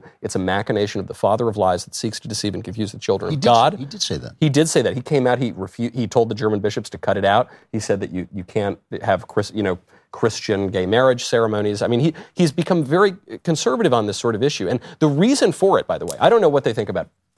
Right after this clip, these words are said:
Speaker 1: I don't know what these men think about personally, obviously, but they, they can't do it because of a fact of the Catholic Church, which is, and John Henry Newman explained this when, uh, he was converting, obviously, from Protestantism to Catholicism.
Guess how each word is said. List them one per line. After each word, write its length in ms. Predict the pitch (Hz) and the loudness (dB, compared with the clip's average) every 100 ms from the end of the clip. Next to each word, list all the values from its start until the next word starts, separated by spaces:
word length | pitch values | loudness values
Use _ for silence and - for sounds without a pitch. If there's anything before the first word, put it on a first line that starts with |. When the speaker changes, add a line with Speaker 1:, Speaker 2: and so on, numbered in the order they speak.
| _ _ - | _ _ 2
Speaker 1:
I 40 | |
don't 80 | 156 | 4
know 60 | 151 | 4
what 120 | 127 | 2
these 160 | 107 104 | -2 -6
men 180 | 90 | -8
think 140 | 87 92 | -6 -4
about 180 | 80 - | -6 0
personally, 480 | 196 190 190 165 | 2 4 4 6
obviously, 420 | 151 143 131 139 131 _ _ | 4 2 0 0 -2 _ _
but 120 | 147 | 0
they, 120 | 151 - | 0 0
they 80 | 147 | -2
can't 280 | - 247 233 | 0 -2 0
do 140 | 156 | 2
it 160 | 120 - | 2 0
because 480 | 117 - 147 156 165 | -6 -2 2 2 0
of 80 | 123 | -6
a 40 | |
fact 460 | - 110 107 117 101 | -4 0 0 -2 -8
of 160 | 90 | -8
the 80 | 98 | -6
Catholic 360 | - 135 107 92 | -2 -2 -2 -6
Church, 220 | 85 87 | -8 -6
which 200 | 98 101 | -6 -4
is, 180 | 85 - - - _ - | -6 -8 -14 -20 _ -2
and 80 | 143 | 4
John 200 | 165 165 | 4 4
Henry 240 | 160 123 | 2 2
Newman 240 | 113 117 | 2 0
explained 420 | 87 - 98 85 85 | 0 -4 -4 -2 -4
this 160 | 90 | -6
when, 120 | - - - | -6 -6 -2
uh, 160 | 95 - - | -2 -2 -6
he 100 | 131 | -4
was 100 | 92 | -4
converting, 360 | 117 139 123 | 2 4 4
obviously, 320 | 95 95 101 101 | 2 0 -2 -2
from 220 | 101 92 | -4 0
Protestantism 580 | 92 90 - 92 92 92 | 0 0 -6 -6 -6 -6
to 160 | 95 87 | -8 -10
Catholicism. 600 | - 151 190 - 107 | -2 0 0 -6 -14